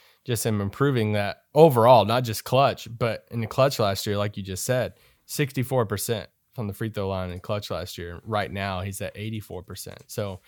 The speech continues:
now we gotta see how these numbers, you know, finish this season. You know, those numbers were for the whole season last year. We'll see what they finish at, but definitely a huge improvement for him.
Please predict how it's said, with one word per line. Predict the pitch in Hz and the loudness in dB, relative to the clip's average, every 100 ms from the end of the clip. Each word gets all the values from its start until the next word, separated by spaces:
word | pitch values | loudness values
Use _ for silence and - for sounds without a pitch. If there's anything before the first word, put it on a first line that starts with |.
| _ _ - | _ _ 0
now | 214 117 | 6 6
we | 127 147 | 6 6
gotta | 143 | 6
see | 131 139 | 6 6
how | 127 | 6
these | 123 113 | 6 0
numbers, | 120 117 110 107 - | 0 2 2 -2 -4
you | 123 | -4
know, | 107 | -2
finish | 117 135 131 | 0 0 0
this | 147 | -2
season. | 135 151 175 196 - | 0 0 0 -4 -6
You | 110 | -6
know, | 107 107 | -6 -10
those | 113 117 120 127 | -4 0 0 0
numbers | 120 117 110 | -2 -4 -6
were | 113 104 | -6 -6
for | - 107 | -4 -4
the | 101 | -2
whole | 110 | -4
season | 110 120 110 | -6 -8 -6
last | 104 104 110 147 | -4 -2 -2 -4
year. | 131 | -6
We'll | 113 | -6
see | - 127 | -4 -2
what | 120 | -2
they | 107 | -2
finish | 101 113 123 160 | -4 -4 -2 2
at, | 151 - | 2 0
but | 123 113 _ _ _ 127 135 | -4 -6 _ _ _ -12 -4
definitely | 165 156 160 156 139 127 | -2 0 2 2 2 0
a | 127 | -4
huge | 127 - 151 131 120 | -6 -4 -2 0 -2
improvement | 117 120 113 98 | -2 -2 -2 -6
for | - 92 | -8 -12
him. | 90 117 | -12 -18